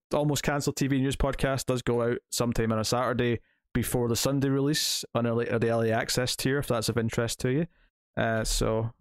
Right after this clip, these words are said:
go and have a look. Uh, but for the most part, it's just about, you know, keeping all the content coming, um, and, you know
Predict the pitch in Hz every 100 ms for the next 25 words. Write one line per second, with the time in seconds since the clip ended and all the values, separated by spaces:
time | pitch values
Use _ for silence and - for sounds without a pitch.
0 | - 123 131 123 135 - - _ 120 117
1 | 123 160 226 247 - 156 117 117 - -
2 | 98 - 131 - _ - 131 135 123 -
3 | 123 127 117 110 107 107 104 _ _ _
4 | _ _ - 95 95 95 95 _ _ _
5 | _ _ _ _ - 101 95 - _ 117